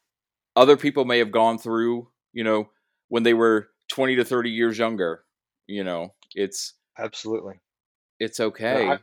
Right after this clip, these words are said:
Speaker 2: I really, I really like that. I'm totally using that from now on. <laughs>
Speaker 1: Mm-hmm. I, you are more than welcome to take it and run with it, man. Um,
Speaker 2: <laughs>
Speaker 1: so Jordan, let,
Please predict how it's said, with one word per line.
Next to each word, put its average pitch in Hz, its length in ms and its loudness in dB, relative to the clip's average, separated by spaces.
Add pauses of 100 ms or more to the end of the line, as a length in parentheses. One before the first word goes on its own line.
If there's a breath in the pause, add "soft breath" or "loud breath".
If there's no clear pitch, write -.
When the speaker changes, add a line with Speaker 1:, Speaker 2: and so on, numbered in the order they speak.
Speaker 2:
I 123 60 0
really, 127 320 2 (180)
I 123 60 0
really 139 220 2
like 123 280 6
that. 104 120 2
I'm 110 120 -6
totally 123 400 -2
using 117 320 -6
that 104 180 -4
from 104 140 -12
now 104 220 -4
on. 117 100 -4
<laughs> - 140 -8
Speaker 1:
Mm-hmm. 139 460 -2 (440)
I, 107 220 -2 (840 loud breath)
you 123 180 4
are 120 140 10
more 123 180 2
than 123 180 2
welcome 120 300 0
to 104 80 -4
take 110 240 -4
it 104 80 -8
and 104 100 -6
run 101 160 -4
with 87 180 -8
it, 71 80 -8
man. 82 280 -10 (480 soft breath)
Um, 92 400 -2 (260)
Speaker 2:
<laughs> - 260 -6
Speaker 1:
so 208 360 6
Jordan, 220 340 0
let, 226 160 -2